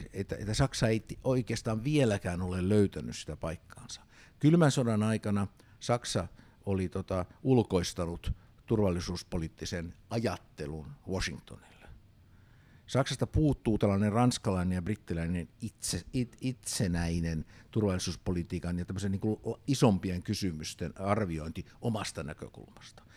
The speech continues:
Tästä nähdään Bundeswehr on ajettu alas, ja Bundeswehrille ei ole koskaan haluttu antaa sellaista roolia.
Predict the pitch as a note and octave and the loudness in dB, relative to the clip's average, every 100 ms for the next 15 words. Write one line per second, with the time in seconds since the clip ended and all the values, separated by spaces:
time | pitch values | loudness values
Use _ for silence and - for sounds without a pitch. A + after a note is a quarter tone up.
0 | - A#2+ A#2 A#2+ C3 A2 - - C#3 C#3 | -6 -2 2 2 2 -2 -4 0 4 6
1 | A#2+ A2 G#2 G2 G#2 G2 - F#2+ G2 F#2 | 6 4 4 4 0 -2 -2 -2 0 -4
2 | - - - - - - - G2 B2 A#2 | -6 -10 -16 -20 -20 -14 -6 0 0 0
3 | A2+ G2+ G2+ G#2 - B2+ - A2 F#2+ G2+ | -4 -6 -6 -8 -4 -4 -2 -2 0 0
4 | F#2+ - G2 G#2+ G2 - G#2 G2+ G#2+ F#2 | -4 -2 -2 0 -2 -2 -4 -2 -2 2
5 | G#2 E2+ B1+ G#1+ - | 2 2 -6 -12 -16